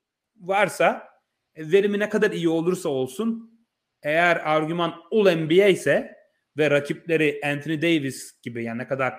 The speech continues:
sekiz dokuz maç az oynamış bir Anthony Davis olsa da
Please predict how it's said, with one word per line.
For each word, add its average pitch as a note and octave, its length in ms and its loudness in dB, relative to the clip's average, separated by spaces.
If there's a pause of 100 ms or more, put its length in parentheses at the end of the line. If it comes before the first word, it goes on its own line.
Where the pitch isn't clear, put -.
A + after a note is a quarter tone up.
(280)
sekiz B2+ 340 -8
dokuz C3 200 -8
maç C3 220 -6
az C3+ 140 -2
oynamış A2+ 380 -4
bir C3+ 60 -8
Anthony A2+ 300 -8
Davis A2+ 300 -10
olsa C3+ 360 -4
da A3 360 -2